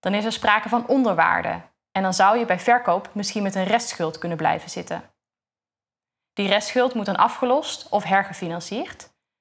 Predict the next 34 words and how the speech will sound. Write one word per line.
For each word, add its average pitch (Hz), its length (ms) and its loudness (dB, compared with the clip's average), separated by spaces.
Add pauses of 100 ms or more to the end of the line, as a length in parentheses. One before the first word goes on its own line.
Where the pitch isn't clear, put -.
(140)
en - 200 0
dat 202 100 -2
moet 233 120 0
je 233 60 -8
van 220 120 0
tevoren 220 320 0
goed 208 180 -4
uitzoeken 165 420 -2
hoe 170 80 -10
dat 165 160 -6
kan. 160 320 -4 (1300)
In 185 60 -6
de 175 60 -2
huidige 190 380 2
markt 165 420 0
zie 202 140 -4
je 196 60 -2
dat 185 200 0
er, 196 300 -4 (160)
eh, 190 200 0
het 190 120 -2
tegenovergestelde 190 840 0
het - 80 -12
geval 160 260 -2
is, - 380 -10
dat 175 160 -4
er 175 60 -6
in 170 80 -4
heel 180 200 0
veel 180 200 -4
woningen 170 380 -2
juist 170 360 -2
overwaarde 175 500 0
zit. - 420 -18